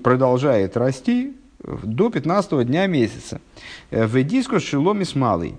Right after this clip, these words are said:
Ее диск наполняется. Дискус.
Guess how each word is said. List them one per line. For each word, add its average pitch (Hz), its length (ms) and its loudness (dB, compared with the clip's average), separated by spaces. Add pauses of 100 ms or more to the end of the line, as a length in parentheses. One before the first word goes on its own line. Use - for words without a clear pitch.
Ее 123 280 2
диск 202 320 -4 (160)
наполняется. 135 840 -4 (220)
Дискус. - 520 -10